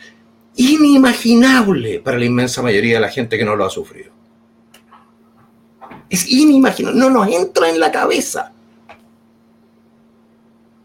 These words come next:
Pero esas guaguitas,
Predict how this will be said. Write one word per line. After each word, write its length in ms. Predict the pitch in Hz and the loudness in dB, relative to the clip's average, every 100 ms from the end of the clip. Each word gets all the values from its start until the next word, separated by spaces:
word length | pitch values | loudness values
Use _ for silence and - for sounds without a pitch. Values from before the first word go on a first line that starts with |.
| _ _ _ _ _ _ _ _ _ _ _ _ _ _ _ _ _ - - | _ _ _ _ _ _ _ _ _ _ _ _ _ _ _ _ _ -16 -4
Pero 160 | 139 | -2
esas 200 | 185 220 | 0 -2
guaguitas, 560 | 208 196 - - - | 0 0 0 -2 -10